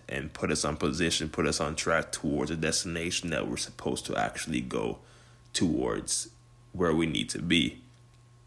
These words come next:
Redirection is just a reset in stone to put us on the path of purpose, put us on our mission that we know that we have to go on and set and be on to achieve.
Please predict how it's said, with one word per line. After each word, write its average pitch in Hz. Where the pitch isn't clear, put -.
Redirection 80
is 67
just 76
a 69
reset 76
in -
stone -
to -
put 101
us 92
on 58
the 76
path -
of -
purpose, -
put -
us 98
on 101
our 90
mission 90
that 67
we 78
know 85
that 80
we 71
have 64
to 73
go 71
on 62
and 62
set -
and 62
be 90
on 76
to -
achieve. -